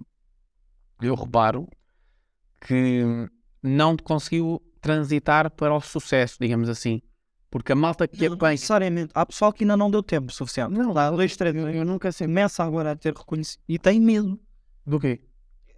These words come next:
Speaker 2: Que satura o mercado, por exemplo. Com a
Speaker 1: Não.
Speaker 2: entrada
Speaker 1: Ah,
Speaker 2: de
Speaker 1: eu, eu
Speaker 2: comediantes ou
Speaker 1: Ah, si-, sim, mas eu noto isso. Mas tu notas isso na malta de topo? A malta
Speaker 2: Não.
Speaker 1: to-, to-, tá-se a lixar.
Speaker 2: Tá-, tá-se a cagar e que é
Speaker 1: E
Speaker 2: isso?
Speaker 1: até nos ajuda.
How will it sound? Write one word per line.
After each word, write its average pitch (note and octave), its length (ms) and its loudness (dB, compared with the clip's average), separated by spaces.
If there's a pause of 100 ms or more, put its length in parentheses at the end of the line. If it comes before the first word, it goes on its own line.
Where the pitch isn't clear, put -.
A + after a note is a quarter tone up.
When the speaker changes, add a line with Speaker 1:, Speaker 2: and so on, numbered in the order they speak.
(1000)
Speaker 2:
Que - 80 -20
satura G#3 340 0
o G3+ 40 2
mercado, F3 340 0
por C#3 140 -4
exemplo. B2 320 -2 (500)
Com - 100 -6
a C3 40 2
Speaker 1:
Não. - 80 0
Speaker 2:
entrada C#3 200 -8
Speaker 1:
Ah, D#3+ 200 2
Speaker 2:
de B2 60 -2
Speaker 1:
eu, - 20 0
eu C3 40 -2
Speaker 2:
comediantes D#3+ 560 0
ou A#2 300 -6
Speaker 1:
Ah, C#3+ 240 4
si-, - 180 -10 (100)
sim, - 200 -4
mas D3+ 160 0
eu C#3 80 2
noto C#3 300 0
isso. D3+ 240 -2
Mas C3 140 0
tu D3+ 100 -2
notas D3+ 320 0
isso D3 160 -4
na D3+ 60 0
malta D3 260 0
de - 60 -12
topo? D3 280 -6 (300)
A C#3 60 0
malta D#3+ 280 2
Speaker 2:
Não. D#3+ 120 -4
Speaker 1:
to-, F#3+ 160 -4
to-, G#3+ 120 -6
tá-se G3+ 260 -4
a G#3 40 -2
lixar. G#3 460 2
Speaker 2:
Tá-, A3+ 60 -4
tá-se - 260 -8
a F#3 40 -4
cagar E3+ 300 -2
e E3+ 60 -8
que - 100 -12
é E3+ 40 -4
Speaker 1:
E E3 140 -4
Speaker 2:
isso? F#3+ 80 2
Speaker 1:
até F3 200 2
nos F#3 160 -2
ajuda. F3+ 440 -2